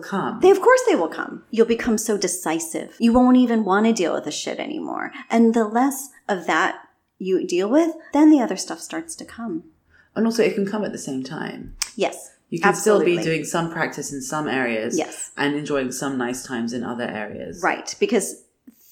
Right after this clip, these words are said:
Speaker 2: third dimensional consciousness tells us, because of separation, things can only happen in pairs or parts.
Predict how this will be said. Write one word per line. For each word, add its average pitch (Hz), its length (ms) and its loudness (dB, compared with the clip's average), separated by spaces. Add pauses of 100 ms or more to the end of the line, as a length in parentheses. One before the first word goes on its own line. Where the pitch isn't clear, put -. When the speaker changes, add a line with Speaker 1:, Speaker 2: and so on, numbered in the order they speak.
(120)
Speaker 2:
third 262 240 2
dimensional 202 360 -2
consciousness 165 880 -4
tells 165 320 -4
us, - 360 -6
because 160 240 -8
of 156 80 -12
separation, 190 840 -6 (180)
things 196 320 0
can 190 140 0
only 175 200 2
happen 170 340 -4
in 160 360 -2
pairs 165 380 -4
or - 120 -8
parts. - 580 -8